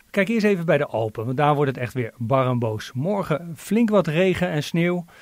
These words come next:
Eh, meeste sneeuw gaat aan de zuidzijde van Italië, eh, van Zwitserland vallen, in, eh, deze regio. Wallis, Aosta-gebied krijgt ook aardig wat.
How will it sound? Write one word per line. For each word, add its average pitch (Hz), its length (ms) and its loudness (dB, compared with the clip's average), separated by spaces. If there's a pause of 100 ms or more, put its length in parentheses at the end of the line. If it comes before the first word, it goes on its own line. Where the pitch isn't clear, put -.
(280)
Eh, 135 160 -2
meeste 202 520 0
sneeuw 143 400 -2
gaat 127 260 -2
aan 127 80 0
de 120 80 -2
zuidzijde 156 600 -2
van 135 160 -6
Italië, 160 560 -4
eh, 151 240 -4 (320)
van 123 240 -4
Zwitserland 175 540 -2
vallen, 165 340 2 (300)
in, 127 160 -2
eh, 117 120 0
deze 147 300 -2
regio. 143 600 0 (600)
Wallis, 165 540 -2 (140)
Aosta-gebied 180 640 0
krijgt 139 220 -2
ook 190 160 -2
aardig 180 260 0
wat. 170 280 -2